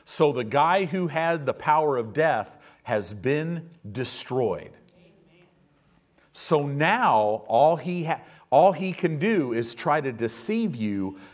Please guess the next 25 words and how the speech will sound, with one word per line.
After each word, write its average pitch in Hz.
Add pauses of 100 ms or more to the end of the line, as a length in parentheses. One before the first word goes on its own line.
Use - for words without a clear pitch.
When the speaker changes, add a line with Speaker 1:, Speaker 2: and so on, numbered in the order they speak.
Speaker 1:
into 123
letting 143
go 147
of 117
who 139
you 131
are, 131 (240)
or 117
get 147
you 170
to 139
open 165
the 123
door 101
so 117
that 101
he 113
could 110
come 113
in 104
and 92
steal, 104
kill, 101
and 98
destroy. 92